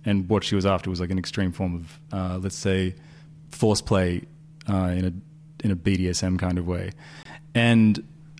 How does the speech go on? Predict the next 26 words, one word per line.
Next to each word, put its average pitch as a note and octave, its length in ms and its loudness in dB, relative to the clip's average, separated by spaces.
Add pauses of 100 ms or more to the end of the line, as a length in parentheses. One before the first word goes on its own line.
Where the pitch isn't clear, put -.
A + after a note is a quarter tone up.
I A#2 100 4
remember A2+ 500 8
we A2+ 120 6
went C3+ 220 4
back B2+ 200 2
home. G2+ 420 4
You A2 360 2 (320)
went G#2 220 2
into G2 140 0
the F#2+ 80 -4
bedroom F#2+ 280 0
with F#2 80 0
your, F#2+ 380 2
with G2 220 -4
the F#2 60 -4
woman F#2+ 140 2
that F#2+ 80 -2
you F#2+ 160 0
were F#2 80 0
with. F#2 220 -2
I F#2 60 0
went F#2 100 0
into F#2 160 -4
the F#2 80 -4
bedroom F2+ 180 -4
with F2+ 100 -6